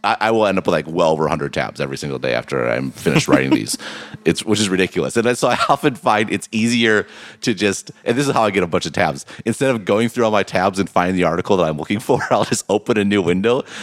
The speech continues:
Speaker 1: and go to my clipboard magic, and I know the link's in there because
Speaker 2: Yeah.
Speaker 1: I, I, I just use it. But if I could search it, that would make it even better. I, I, yeah, it's,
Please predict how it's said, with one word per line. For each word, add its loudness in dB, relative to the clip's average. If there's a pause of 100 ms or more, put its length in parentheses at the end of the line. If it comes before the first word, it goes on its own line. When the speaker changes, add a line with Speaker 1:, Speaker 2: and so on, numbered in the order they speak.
Speaker 1:
and 0
go 2
to 0
my 4
clipboard 0
magic, 0
and 2
I 4
know 2
the 0
link's 0
in 2
there -2
because -4
Speaker 2:
Yeah. 2
Speaker 1:
I, -2
I, -4
I 0
just -4
use -4
it. -6 (320)
But 2
if 2
I 4
could 4
search 2
it, 0
that 4
would 4
make 0
it 0
even 0
better. -2
I, 0
I, -2
yeah, 0
it's, -6